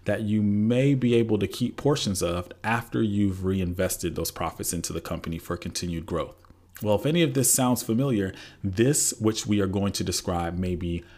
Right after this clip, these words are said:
very useful for you.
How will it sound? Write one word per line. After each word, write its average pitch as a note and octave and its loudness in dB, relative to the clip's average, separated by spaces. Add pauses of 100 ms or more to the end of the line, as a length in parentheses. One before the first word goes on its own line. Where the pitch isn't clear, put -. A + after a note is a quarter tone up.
(120)
very A#2 6 (460)
useful G2 0 (260)
for - -4
you. D#2+ -6